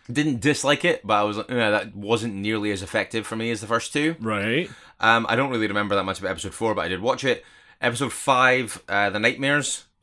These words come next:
Speaker 2: Oh, right, okay.
Speaker 1: Uh,
Speaker 2: Uh, yeah.
Speaker 1: that really fucking tried my patience,
Speaker 2: The kinda,
Speaker 1: to be honest.
Speaker 2: the kinda sleep demon,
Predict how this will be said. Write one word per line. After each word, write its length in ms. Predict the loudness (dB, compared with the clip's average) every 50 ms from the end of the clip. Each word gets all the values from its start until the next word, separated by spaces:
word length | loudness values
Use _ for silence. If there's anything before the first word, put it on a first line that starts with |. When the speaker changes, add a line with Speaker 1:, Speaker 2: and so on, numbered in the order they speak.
| _
Speaker 2:
Oh, 380 | 2 6 6 8 10 10 8 8
right, 200 | 6 4 2 2
okay. 180 | 2 2 4 6
Speaker 1:
Uh, 40 | 8
Speaker 2:
Uh, 460 | 8 8 8 6 6 4 4 2 0 -4
yeah. 200 | -6 -4 -2 2
Speaker 1:
that 260 | 4 6 6 4 4
really 680 | -2 -8 -8 -8 -6 -2 0 2 2 2 0 0 -2 -4
fucking 340 | -4 -6 -8 -8 -8 -10 -8
tried 200 | -4 -4 -4 -4 -4
my 80 | -8
patience, 300 | -8 -8 -8 -6 -6 0
Speaker 2:
The 20 | 2
kinda, 160 | 2 4 4
Speaker 1:
to 60 | 4
be 60 | 4
honest. 260 | 4 4 2 0 0
Speaker 2:
the 40 | -2 -2
kinda 100 | -2 -2
sleep 300 | -2 -2 -2 -4 -2 0
demon, 580 | 0 0 2 2 0 0 0 -2 -2 -4 -8